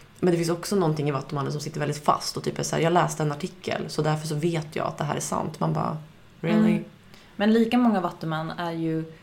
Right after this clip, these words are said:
Speaker 2: superkonspiratoriska mot samhället,
Speaker 1: Mm.
Speaker 2: som är, eh, allierade med samhället.
Speaker 1: Ja, ja, så det finns
Speaker 2: Eh,
Speaker 1: inget rätt och
Speaker 2: lika,
Speaker 1: fel här.
Speaker 2: lika många är konspiratoriska vad gäller liksom, eh, alternativa behandlings- och terapimetoder.
Speaker 1: Men ja.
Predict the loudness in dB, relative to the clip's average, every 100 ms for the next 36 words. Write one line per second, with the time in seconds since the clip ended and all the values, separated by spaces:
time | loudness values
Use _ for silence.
0 | -20 -16 -6 0 0 -2 -4 -4 -2 -2
1 | -2 0 0 0 -2 -2 -2 -2 -2 -4
2 | -6 -14 -16 -12 0 0 0 -4 -2 -2
3 | -2 0 0 0 -6 -10 -2 2 2 2
4 | -2 2 2 2 -2 -6 -18 -20 -20 -18
5 | -14 -14 -16 -4 2 4 6 6 6 4
6 | 2 -2 0 2 2 0 0 0 -2 -4
7 | 0 2 4 2 -4 -6 0 4 6 6
8 | 4 0 2 6 8 8 6 8 6 8
9 | 8 8 6 4 4 2 4 0 2 0
10 | 0 -2 0 0 -4 -10 -10 0 2 4
11 | 2 2 2 2 2 0 -6 -16 -14 -8
12 | -6 -4 -4 -4 -8 -14 -14 -6 -4 -2
13 | -2 0 0 0 0 2 2 2 0 0
14 | 0 0 -2 -4 -2 -2 -2 -4 -2 -2
15 | 0 0 0 0 2 4 6 6 6 2